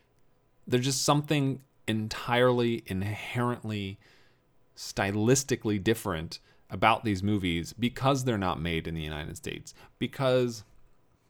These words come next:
they don't, you know, sit around a diner, din-, uh, the dining table when they eat dinner,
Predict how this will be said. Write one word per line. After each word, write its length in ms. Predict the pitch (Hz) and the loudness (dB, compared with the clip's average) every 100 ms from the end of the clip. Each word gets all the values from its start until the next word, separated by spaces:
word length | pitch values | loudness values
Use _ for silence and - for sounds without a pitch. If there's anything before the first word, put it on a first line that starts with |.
| _ _ _ _ - | _ _ _ _ -10
they 160 | - 113 | 0 2
don't, 280 | 120 120 - - _ - _ | 4 2 0 -12 _ -20 _
you 140 | 113 | -4
know, 80 | 90 | -2
sit 280 | - 127 120 | 0 2 4
around 220 | 113 107 | 2 2
a 60 | |
diner, 320 | 92 95 98 92 | 0 0 0 -4
din-, 420 | - 101 107 107 98 | -8 -10 -8 -6 -2
uh, 300 | 95 73 - | -4 -4 -8
the 120 | 107 | -8
dining 340 | 95 101 104 98 | -4 -2 -2 -2
table 500 | 95 87 82 82 - _ - | -2 0 -2 -4 -8 _ -6
when 100 | 98 | -2
they 80 | |
eat 260 | 92 95 92 | 0 0 -2
dinner, 400 | 95 87 69 107 | -4 -2 -4 -8